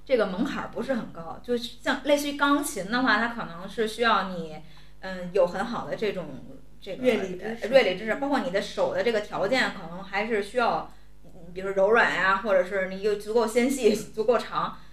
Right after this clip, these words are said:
Speaker 1: 这种可能会是有一些门槛儿。但是我觉得尤克里里这个乐器的话，其实门槛儿没有那么高。包括我之前学吉他的时候也是，其实还是那些弦你只要摁会了，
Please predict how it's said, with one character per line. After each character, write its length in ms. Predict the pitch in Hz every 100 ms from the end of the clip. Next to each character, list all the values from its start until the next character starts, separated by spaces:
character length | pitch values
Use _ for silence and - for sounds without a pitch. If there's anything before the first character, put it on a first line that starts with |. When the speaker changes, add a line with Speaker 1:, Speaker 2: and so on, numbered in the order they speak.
| - - - -
Speaker 1:
这 220 | - 294 226
种 180 | 180 208
可 60 |
能 140 | 180 233
会 120 | 262
是 80 | 233
有 200 | - -
一 80 |
些 140 | 247 220
门 80 | 156 -
槛 140 | -
儿。 60 | -
但 160 | 220 240
是 200 | 226 190
我 80 | 165
觉 100 | 175
得 220 | 214 226 - - -
尤 80 | 226
克 100 | 262
里 200 | 226 247
里 180 | 180
这 160 | - 208
个 280 | 180 160 156
乐 120 | 196
器 220 | 185 - 165
的 100 | 165
话， 220 | 170 160
其 180 | - 190
实 160 | 196
门 180 | 190 175
槛 140 | 165
儿 20 | 165
没 60 |
有 80 | 220
那 80 | 233
么 120 | 220
高。 360 | 208 214 220 - - -
包 100 | 240
括 100 | 247
我 140 | 196
之 140 | 175 170
前 140 | 220
学 220 | 240 202
吉 140 | 214 202
他 140 | 226
的 60 | 185
时 60 |
候 80 | 180
也 140 | 185 -
是， 320 | - 147 -
其 120 | -
实 120 | 202 220
还 320 | - 208 226
是 140 | - -
那 160 | 240 233
些 120 | 254
弦 300 | - 165 220
你 80 | 214
只 80 |
要 100 | 160
摁 200 | - 233 240
会 140 | 254
了， 240 | 196 -